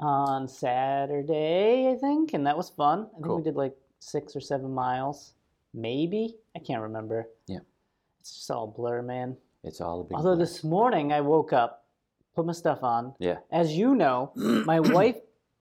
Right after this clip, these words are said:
Speaker 1: bought me a new pair of trail shoes.
Speaker 2: Yeah.
Speaker 1: For Valentine's Day.
Speaker 2: Yeah.
Speaker 1: Which is a
Speaker 2: That was
Speaker 1: little, little over the top. Usually we do
Speaker 2: It's real
Speaker 1: chocolates.
Speaker 2: sweet.
Speaker 1: We do chocolates and flowers, and these are some fancy pants shoes she got me.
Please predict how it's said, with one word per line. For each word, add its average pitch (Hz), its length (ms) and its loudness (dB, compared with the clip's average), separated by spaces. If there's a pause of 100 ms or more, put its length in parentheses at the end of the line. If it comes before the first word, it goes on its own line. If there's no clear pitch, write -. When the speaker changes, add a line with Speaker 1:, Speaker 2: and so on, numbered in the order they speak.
(280)
Speaker 1:
bought 185 360 6
me 120 400 -6 (960)
a 151 80 2
new 160 200 4
pair 175 240 2
of 139 80 -4
trail 226 340 4
shoes. 104 500 -6
Speaker 2:
Yeah. 85 280 -2 (260)
Speaker 1:
For 139 520 2
Valentine's 139 720 -2
Day. 98 280 -8 (120)
Speaker 2:
Yeah. 160 260 -6
Speaker 1:
Which 175 180 0
is 170 160 -4
a 170 40 0
Speaker 2:
That 170 100 8
was 175 80 4
Speaker 1:
little, 127 380 -6
little 226 260 6
over 185 180 6
the 131 80 -6
top. 160 460 2
Usually 220 540 6
we 160 100 4
do 151 80 0
Speaker 2:
It's 147 140 -2
real 165 100 8
Speaker 1:
chocolates. 147 220 6
Speaker 2:
sweet. 139 340 2 (360)
Speaker 1:
We 180 100 2
do 247 120 2
chocolates 170 400 2
and 123 140 -8
flowers, 120 460 4
and 131 120 -4
these 143 220 -4
are 131 60 -4
some 117 400 -8
fancy 139 280 -2
pants 110 300 -8
shoes 156 280 0
she 127 120 -12
got 104 240 -6
me. 98 160 -16